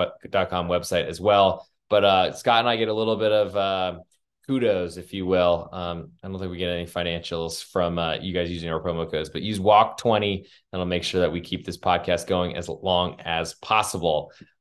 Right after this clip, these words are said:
Um, so as I mentioned, uh, feel free to follow everyone on socials. Pregame Now is where you'll probably find this podcast. If, uh, of course, subscribe to Apple Podcasts. You can find my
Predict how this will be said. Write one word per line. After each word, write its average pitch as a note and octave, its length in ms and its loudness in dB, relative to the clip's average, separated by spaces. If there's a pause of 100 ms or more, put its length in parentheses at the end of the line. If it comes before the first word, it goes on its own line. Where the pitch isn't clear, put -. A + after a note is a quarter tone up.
Um, F#2+ 520 0
so A2+ 460 4 (400)
as B2 180 4
I C3+ 80 6
mentioned, B2+ 640 0
uh, - 340 2
feel B2 160 -4
free C3 200 -2
to A#2 80 2
follow A#2 580 6 (200)
everyone C3+ 480 2
on A#2 160 -2
socials. A#2 520 -2
Pregame A#2 300 -2
Now A2 380 4
is G2 120 -2
where G#2 120 -4
you'll G2+ 140 -4
probably G2+ 240 2
find G2 240 -4
this F#2 80 -8
podcast. F#2 600 2 (280)
If, - 220 -12
uh, F2 260 0
of F#2+ 160 -10
course, G#2 320 0
subscribe F#2+ 600 4
to F2+ 160 -2
Apple F2+ 180 -4
Podcasts. A2 680 4
You F2+ 100 -10
can E2 60 -14
find F#2+ 180 -2
my G2 300 2